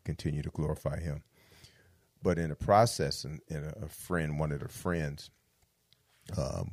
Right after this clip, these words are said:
who know one of the individuals, um, I shared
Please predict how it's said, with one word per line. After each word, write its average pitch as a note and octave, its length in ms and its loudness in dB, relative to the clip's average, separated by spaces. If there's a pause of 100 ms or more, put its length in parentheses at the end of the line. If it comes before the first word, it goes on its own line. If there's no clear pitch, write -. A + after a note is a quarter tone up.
who D#2+ 140 2
know E2 200 6
one E2 260 2
of D#2+ 100 -2
the - 140 -4
individuals, D#2+ 720 -4 (1200)
um, - 360 -8 (460)
I D#2+ 120 0
shared D2 420 -2